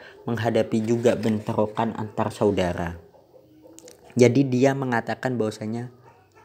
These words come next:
"Saya tidak ingin berebut tentang kepentingan dan kedudukan. Saya lebih menyukai tentang kedamaian." Kenapa?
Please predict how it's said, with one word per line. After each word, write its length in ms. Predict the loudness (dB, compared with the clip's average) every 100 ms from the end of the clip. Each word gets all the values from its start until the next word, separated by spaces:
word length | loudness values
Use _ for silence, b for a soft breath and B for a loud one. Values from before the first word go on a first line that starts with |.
| b b -20 0
"Saya 160 | 0
tidak 320 | 2 0 0
ingin 400 | 0 -2 -2 -2
berebut 400 | 0 0 0 -2
tentang 400 | -2 -2 -2 -2 -6
kepentingan 720 | -14 0 0 2 -2 -2 -2
dan 160 | -2 -4
kedudukan. 720 | -4 -4 -4 -6 -8 -10 -10 -16 B B B
Saya 400 | -14 -2 0 0 0
lebih 480 | -2 -2 -6 -6 -6 -14 -6
menyukai 560 | -2 0 -2 -2 -4
tentang 480 | -4 -8 -4 -4 -2
kedamaian." 720 | -4 0 0 0 -2 -4 -6
Kenapa? 720 | -4 2 4 4 0 -2 -2